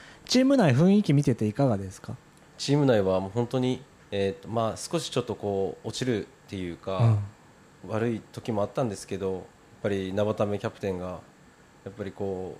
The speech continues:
Speaker 2: チームをどうにかしようっていう気持ちで、なんて、深くまで落ちることなく、
Speaker 1: おう。
Speaker 2: すぐこう、全員が一つになっていけるっ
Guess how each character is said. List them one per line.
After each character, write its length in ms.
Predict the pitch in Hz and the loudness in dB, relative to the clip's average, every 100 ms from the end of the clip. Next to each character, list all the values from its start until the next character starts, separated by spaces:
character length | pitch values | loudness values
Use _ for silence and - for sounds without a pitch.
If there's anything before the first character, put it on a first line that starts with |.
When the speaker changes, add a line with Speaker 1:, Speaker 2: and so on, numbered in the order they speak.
| - | -14
Speaker 2:
チ 180 | - 113 | -6 -4
ー 40 | |
ム 80 | 101 | -4
を 40 | 95 | -2
ど 100 | 107 | -2
う 60 | |
に 80 | 107 | -2
か 80 | 98 | -6
し 120 | - | -6
よ 80 | 110 | -6
う 20 | |
っ 20 | |
て 140 | 98 95 | -6 -10
い 140 | 90 | -10
う 20 | 90 | -12
気 140 | - | -8
持 100 | 104 | -8
ち 180 | - 101 | -8 -4
で、 260 | 110 107 - - _ - _ _ | -4 -4 -8 -20 _ -20 _ _
な 80 | 101 | -10
ん 40 | 98 | -10
て、 120 | - - | -12 -20
深 360 | - - 165 - | -14 -4 -4 -4
く 240 | - 101 - - | -12 -12 -12 -8
ま 100 | 98 | -6
で 80 | |
落 160 | 92 104 | -4 -4
ち 80 | 120 | -6
る 100 | 107 | -6
こ 100 | 95 | -6
と 100 | 98 | 0
な 140 | 110 | -2
く、 360 | 110 98 90 85 | -2 -10 -10 -4
Speaker 1:
お 140 | - 110 | 0 0
う。 60 | 104 - _ - - - | 0 -14 _ -20 -20 -20
Speaker 2:
す 340 | - - 131 135 | -14 -4 -2 0
ぐ 240 | 107 92 | -2 -6
こ 500 | - 95 92 87 58 | -8 -8 -8 -10 -12
う、 20 | - _ _ - - - | -18 _ _ -20 -20 -6
全 260 | 107 104 | -2 -2
員 60 | 101 | -4
が 60 | |
一 180 | 90 - | -8 -14
つ 140 | 101 95 | -14 -10
に 100 | 95 | -10
な 60 | |
っ 40 | 90 | -10
て 140 | - | -8
い 40 | 90 | -2
け 140 | 113 | -2
る 100 | |
っ 0 | 95 | -2